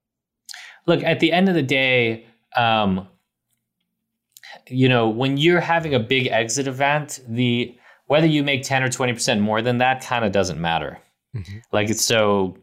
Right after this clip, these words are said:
Speaker 1: it was still like, we just care about closing the deal 'cause it's a binary thing. Like, either you,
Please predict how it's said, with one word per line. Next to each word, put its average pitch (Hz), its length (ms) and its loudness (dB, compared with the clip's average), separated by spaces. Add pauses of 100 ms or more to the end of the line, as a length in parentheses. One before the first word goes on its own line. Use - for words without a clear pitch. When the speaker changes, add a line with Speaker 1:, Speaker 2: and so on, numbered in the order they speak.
(160)
Speaker 1:
it 117 120 -2
was 120 140 2
still 147 240 2
like, 110 220 2
we 110 100 -2
just 107 200 -4
care 104 140 0
about 90 220 2
closing 95 320 -2
the 87 60 -6
deal 101 200 0
'cause 127 180 -2
it's 143 120 -6
a 151 60 0
binary 123 460 0
thing. 87 400 -4 (420)
Like, 110 240 0
either 127 680 2 (420)
you, 110 680 2